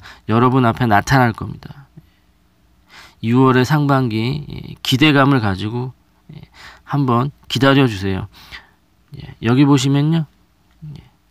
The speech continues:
남녀가 이렇게 키스를 나누는 횃불이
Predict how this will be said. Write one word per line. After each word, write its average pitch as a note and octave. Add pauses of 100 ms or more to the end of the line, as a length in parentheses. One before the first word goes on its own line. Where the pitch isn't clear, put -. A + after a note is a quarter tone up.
(400)
남녀가 A2
이렇게 F2+
키스를 E3
나누는 G2+ (1500)
횃불이 F3+